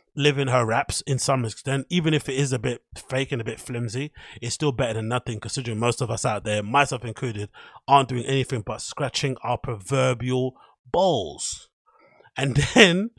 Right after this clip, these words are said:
continuing on from that one, there's this story courtesy of R A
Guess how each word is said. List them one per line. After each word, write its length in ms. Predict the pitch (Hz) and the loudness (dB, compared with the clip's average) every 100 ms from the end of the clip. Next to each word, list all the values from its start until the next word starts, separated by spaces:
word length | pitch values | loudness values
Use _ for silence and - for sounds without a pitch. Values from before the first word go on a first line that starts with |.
| - - - - | -18 -18 -16 -2
continuing 460 | 165 - 202 190 | 2 6 6 6
on 100 | 170 | 6
from 200 | 156 143 | 4 2
that 200 | 151 151 | 4 2
one, 260 | 120 113 127 | 2 0 2
there's 220 | 143 131 | 2 4
this 160 | 170 - | 2 2
story 380 | - 160 151 131 | 4 4 2 0
courtesy 540 | 160 135 - 160 139 | 0 0 0 0 2
of 220 | 123 110 - | 0 0 4
R 320 | 139 131 123 | 6 6 4
A 300 | 131 107 | -2 -4